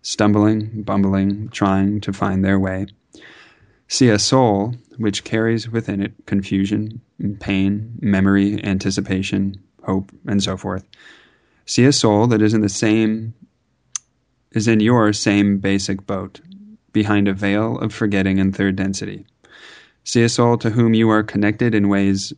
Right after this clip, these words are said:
more profound than you could possibly imagine. Spend some time turning these thoughts over as you look at somebody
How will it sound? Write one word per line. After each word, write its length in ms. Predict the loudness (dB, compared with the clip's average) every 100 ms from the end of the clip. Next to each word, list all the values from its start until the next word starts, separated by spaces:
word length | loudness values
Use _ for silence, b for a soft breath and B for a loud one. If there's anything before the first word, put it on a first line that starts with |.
| -10
more 380 | -2 0 2
profound 760 | 0 -2 -2 2 2 2 0 -2
than 280 | -4 -2 2
you 100 | 2
could 160 | 0
possibly 460 | -4 -6 -4 -6 -4
imagine. 560 | -2 -4 -6 -10 -12 -16 _ -20 _ b b b
Spend 360 | -12 0 4 4
some 200 | 4 2
time 760 | 2 2 2 0 -4 -8 -20 -20 -20 _ b b b _ -6
turning 400 | 2 4 4 4
these 240 | 2 0
thoughts 300 | -6 -8 -6
over 320 | -6 -4 -4
as 160 | -4 -2
you 100 | -2
look 260 | -4 -6 -14 -20 -16
at 120 | -10
somebody 480 | -8 -6 -6 -8